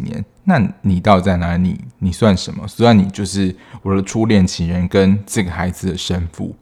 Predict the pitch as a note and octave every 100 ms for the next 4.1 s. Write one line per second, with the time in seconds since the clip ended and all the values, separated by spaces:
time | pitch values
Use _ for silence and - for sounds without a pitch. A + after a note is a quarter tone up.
0 | _ _ _ G#3 D#3+ G2+ A2+ - F#2 F2+
1 | G2 F2+ F2+ C#3+ G#2+ F#2 G2 G2 F#2 F2+
2 | F2 E2+ _ - B2+ F#2 F#2 F2+ F#2 -
3 | - F2+ F#2+ F#2 F2+ G2 F2+ - F2+ F2
4 | F2